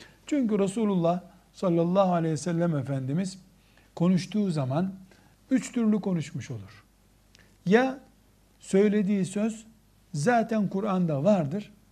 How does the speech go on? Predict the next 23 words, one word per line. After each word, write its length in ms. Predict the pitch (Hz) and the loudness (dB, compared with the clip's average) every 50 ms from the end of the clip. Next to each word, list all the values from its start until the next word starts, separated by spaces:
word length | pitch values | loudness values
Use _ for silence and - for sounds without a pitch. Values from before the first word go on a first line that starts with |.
| _ _ - | _ _ 2
o 240 | 220 214 202 202 196 | 2 2 4 2 2
onu 280 | 196 208 240 254 254 - - - _ _ _ _ - | 0 0 -2 -2 -6 -10 -18 -20 _ _ _ _ -8
kendi 360 | - 226 226 214 208 233 180 | -6 -2 -2 0 0 0 0
diliyle 380 | 175 185 180 185 190 226 233 - | 0 2 2 2 0 0 -2 -2
tekrar 360 | 226 226 220 - 185 165 143 | -2 -2 -2 0 0 0 0
söylüyordur. 680 | 120 - - 123 117 110 110 110 - - - - - - _ _ _ _ _ _ _ _ _ _ _ _ _ _ _ _ _ _ _ _ _ _ _ - | 0 -4 -8 -8 -8 -8 -10 -12 -14 -18 -20 -20 -20 -20 _ _ _ _ _ _ _ _ _ _ _ _ _ _ _ _ _ _ _ _ _ _ _ -2
Ne 120 | 247 262 233 | 0 0 2
gibi? 320 | 175 156 131 131 160 190 - - - - - - - | 2 0 0 -2 -4 -6 -8 -14 -20 -20 -20 -10 -2
Yani 260 | 247 233 214 202 202 | 2 2 2 2 2
Kur'an-ı 380 | 190 233 233 233 220 214 202 180 | -2 0 2 2 4 4 2 0
Kerim 340 | 143 151 143 185 226 220 - - - - _ _ _ _ _ _ _ _ _ _ _ _ _ _ _ _ _ _ | -2 -2 -2 -2 -2 -4 -6 -12 -18 -20 _ _ _ _ _ _ _ _ _ _ _ _ _ _ _ _ _ _
anneye 500 | - 202 202 196 196 196 190 185 175 165 | 2 2 4 4 2 2 2 2 2 2
babaya 540 | 165 160 143 147 143 156 180 208 220 - - - - _ _ _ _ - | 0 0 0 2 4 4 4 2 2 -2 -10 -20 -20 _ _ _ _ 2
iyi 220 | 202 214 233 190 | 4 4 4 6
davranmayı 680 | 208 196 180 165 170 165 151 147 135 127 123 113 104 - - - - _ _ _ _ - | 6 6 6 4 2 0 0 -2 -2 -4 -6 -8 -10 -14 -20 -20 -20 _ _ _ _ -2
emrediyor. 640 | 170 160 160 151 135 127 120 107 113 127 160 202 233 285 - - _ _ _ _ _ _ _ _ _ _ _ _ _ - | 0 2 2 2 0 0 -4 -6 -6 -8 -8 -8 -8 -12 -16 -20 _ _ _ _ _ _ _ _ _ _ _ _ _ -6
E, 40 | 214 233 208 | -4 -2 0
Resulullah 500 | 220 214 - 254 240 226 208 208 214 190 | 0 -2 -2 -2 -2 0 2 2 2 0
sallallahu 600 | 185 - 208 190 180 180 180 180 196 202 185 180 | 0 -2 -2 0 0 0 2 2 2 2 2 2
aleyhi 240 | 170 160 156 147 139 | 0 0 0 0 0
ve 60 | 127 | -2
sellem 480 | 131 - 147 135 127 123 117 120 127 | -4 -4 -6 -4 -4 -6 -6 -4 -2
de 200 | 156 196 220 226 | -2 -2 -4 -4